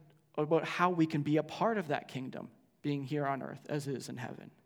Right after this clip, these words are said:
That we get to be a part of this. You know, it'll cause us, as we pray these words, it will cause us to see things differently. You know, our perspectives will widen. Our, our, our, our, we might find that we have more grace for people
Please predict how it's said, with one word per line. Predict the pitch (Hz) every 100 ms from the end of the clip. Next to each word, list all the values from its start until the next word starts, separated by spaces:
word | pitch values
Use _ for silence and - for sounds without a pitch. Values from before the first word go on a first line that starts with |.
| _ _ _ _ - - _ _ _ _ _ _ _ -
That | 151
we | 180 202
get | 185
to | 175
be | 156 156
a |
part | 156 180 196
of | 131
this. | - - - - - _ _ _ _ - - _ _ _ _ _ _ _ -
You | 160
know, | 170
it'll | 175 175 175
cause | - 196 202
us, | 160 143
as | 139
we | 160
pray | - 180 202
these | 165 143
words, | 165 160 147
it |
will | 151
cause | 151 165 180 170
us | 156
to |
see | - - 175
things | 160 156 131
differently. | 151 156 165 143 123 - - _ _ _ -
You |
know, | 151
our | 160 156
perspectives | 165 - 180 180 180 175
will | 160 156
widen. | 143 131 131 127 139
Our, | 151 151 - -
our, | 156 156
our, | 147 139 156 156
our, | - 143
we | 165
might | 175 170 170
find | 175 175
that | 160
we | 160
have | 160
more | 165 165
grace | 156 147 175 185 - - - -
for | 160
people | 156 170 156 139